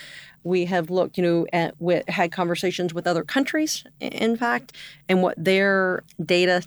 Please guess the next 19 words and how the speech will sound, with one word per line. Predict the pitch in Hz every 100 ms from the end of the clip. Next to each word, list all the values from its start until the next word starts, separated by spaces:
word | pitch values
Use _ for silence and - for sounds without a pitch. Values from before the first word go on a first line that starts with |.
| _
journey | - 175 175 180
has | 170 196 175 165 170
looked | 165 - -
like | 190 190 190 - - - - - -
to | 208
build | 160 208 208 214 220
a | -
very | 175 190 185 185 -
informed | 175 170 180 180 170
approach. | 151 - 196 - - - _ _
We | - 202 233
actually | 254 - 202
use | 180 175 185 226 -
a | 180 175
team | - 202 208 262 - _ _
of | 180 180
over | 190 180 175
fifty | - 202 - 220
individuals | - 196 170 180 - 247 330 -